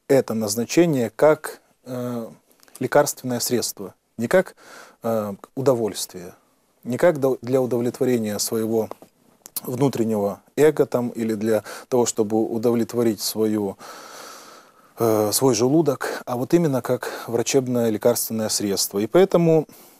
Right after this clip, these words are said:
э, человек идёт к священнику и разговаривает с ним, беседует с ним, как бы находит отклик живой и получает на это благословение.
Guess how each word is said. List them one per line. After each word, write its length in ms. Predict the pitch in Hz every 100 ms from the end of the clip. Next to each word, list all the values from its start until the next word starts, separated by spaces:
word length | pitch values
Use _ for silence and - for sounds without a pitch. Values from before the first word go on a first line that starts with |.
| -
э, 340 | 127 127 120 110
человек 640 | - 139 139 143 190 - -
идёт 360 | 123 127 123
к 60 | -
священнику 760 | - 110 - 170 180 160 135 131
и 260 | 131 175 196 180 _ _ _ _
разговаривает 800 | 117 113 131 143 147 117 98 92
с 120 | -
ним, 180 | 95 90
беседует 560 | 95 110 151 160 123 101
с 140 | - 98
ним, 100 | -
как 180 | 113
бы 80 | 104
находит 500 | 110 107 156 156 139 - - - -
отклик 460 | 143 165 - 117 107
живой 460 | 107 98 95 85 - - - -
и 360 | 135 139 135 120
получает 440 | 123 127 160 180
на 60 | 175
это 160 | 151
благословение. 880 | 147 147 135 - 123 107 92 87 82